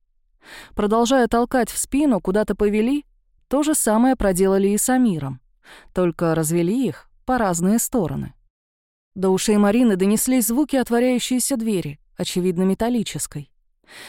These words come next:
Девушку очередной раз толкнули, провели несколько метров и усадили на землю. Именно на землю, покуда пола здесь не имелось. После стащили с головы мешок. Спустя несколько минут дверь со скрежетом закрылась,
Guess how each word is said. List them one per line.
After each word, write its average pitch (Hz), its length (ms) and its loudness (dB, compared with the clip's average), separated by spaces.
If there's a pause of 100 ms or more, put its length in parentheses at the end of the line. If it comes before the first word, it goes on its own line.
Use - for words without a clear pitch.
(140)
Девушку 190 420 0
очередной 196 480 2
раз 185 200 0
толкнули, 202 520 2
провели 214 400 2
несколько 214 460 0
метров 262 520 0 (100)
и 214 80 -2
усадили 196 560 2
на 202 160 0
землю. 160 440 -4 (520)
Именно 208 360 2
на 247 160 2
землю, 226 380 2
покуда 190 440 0
пола 262 380 0
здесь 185 360 0
не 226 200 4
имелось. 160 520 -2 (500)
После 277 420 -2
стащили 190 500 -2
с 208 80 -2
головы 170 380 0
мешок. 165 540 -6 (1000)
Спустя - 380 -2
несколько 269 460 0
минут 247 300 2
дверь 220 260 0
со 196 140 -2
скрежетом 202 560 0
закрылась, 226 680 -2